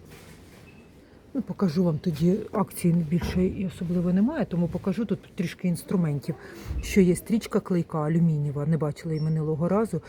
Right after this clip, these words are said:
сорок вісім міліметрів на десять метрів, тридцять чотири гривні. Стрічка клейка армована, сорок вісім також міліметрів на десять метрів, тридцять чотири гривні. Тут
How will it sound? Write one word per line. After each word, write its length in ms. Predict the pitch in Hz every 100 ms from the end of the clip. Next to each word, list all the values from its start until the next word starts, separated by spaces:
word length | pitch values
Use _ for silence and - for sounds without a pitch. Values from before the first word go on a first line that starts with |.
| - -
сорок 360 | - 190 175 185
вісім 220 | - 180
міліметрів 500 | 175 170 156 - 165
на 100 | 175
десять 380 | 156 - 175 170
метрів, 280 | 156 170
тридцять 340 | - 175 - -
чотири 320 | - 247 240
гривні. 420 | 135 143 135 143 - - - -
Стрічка 460 | - - 202 - 175
клейка 580 | - 202 196 - 147 147 - - - - - - - - - - - - -
армована, 760 | 190 180 170 143 170 208 262 311 - -
сорок 480 | - - 180 160 -
вісім 280 | 175 - 165
також 480 | 175 - 156 - - - -
міліметрів 500 | 185 185 170 147 165
на 100 | 170
десять 320 | 160 170 -
метрів, 300 | 175 151 170
тридцять 340 | - 180 175 -
чотири 360 | 196 254 247
гривні. 460 | 220 240 226 226 226 - - - - -
Тут 300 | 220 -